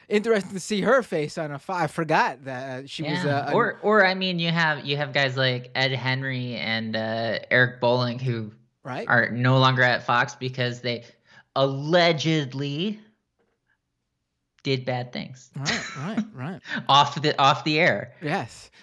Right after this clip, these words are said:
Speaker 2: You
Speaker 1: And,
Speaker 2: know?
Speaker 1: uh, wh-, wh-,
Speaker 2: But
Speaker 1: wh-, uh, what's
Speaker 2: yeah,
Speaker 1: her, what's
Speaker 2: so
Speaker 1: her name? The one who sued Fox News was in on that too. The one who, uh,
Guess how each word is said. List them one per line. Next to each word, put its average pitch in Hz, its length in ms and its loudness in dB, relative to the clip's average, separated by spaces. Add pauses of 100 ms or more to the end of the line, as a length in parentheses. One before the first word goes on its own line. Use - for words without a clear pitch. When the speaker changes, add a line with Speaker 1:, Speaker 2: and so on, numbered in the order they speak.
(120)
Speaker 2:
You 131 120 -2
Speaker 1:
And, 202 200 2
Speaker 2:
know? 208 160 0
Speaker 1:
uh, - 20 -4
wh-, 165 220 -12
wh-, 156 40 -14
Speaker 2:
But 139 240 2
Speaker 1:
wh-, - 180 -8
uh, 165 180 0
what's 170 280 -4
Speaker 2:
yeah, 285 220 6
Speaker 1:
her, 147 60 -10
what's 214 200 0
Speaker 2:
so 302 60 0
Speaker 1:
her 247 60 2
name? 156 180 0
The 143 80 -2
one 165 100 0
who 185 140 -2
sued 233 320 -4
Fox 120 420 -8
News 120 220 -8
was 127 100 -8
in 131 160 -4
on 127 160 -6
that 131 200 -8
too. 208 180 -6
The 139 100 -8
one 139 180 -6
who, 143 220 -4
uh, 131 280 -2